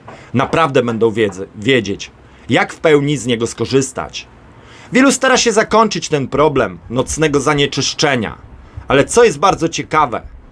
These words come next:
rzadko zdarzają się ci, którzy starają się poznać jego pochodzenie i przyczyny. Staramy się wyleczyć chorobę bez szukania tego, co ją tworzy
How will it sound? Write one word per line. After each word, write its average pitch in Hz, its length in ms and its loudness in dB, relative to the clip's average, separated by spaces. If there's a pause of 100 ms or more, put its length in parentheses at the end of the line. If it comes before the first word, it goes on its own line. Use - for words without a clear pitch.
(160)
rzadko 147 520 0
zdarzają 170 540 2
się 139 200 -4
ci, 127 380 0 (360)
którzy 139 280 2
starają 165 420 2
się 156 160 0
poznać 147 520 0
jego 123 200 0
pochodzenie 120 720 -2 (320)
i 151 100 4
przyczyny. 127 680 0 (760)
Staramy 254 380 2
się 233 160 4
wyleczyć 196 500 2
chorobę 156 600 2 (260)
bez 175 220 0
szukania 175 400 0
tego, 151 420 2
co - 180 0
ją 123 160 2
tworzy 131 520 0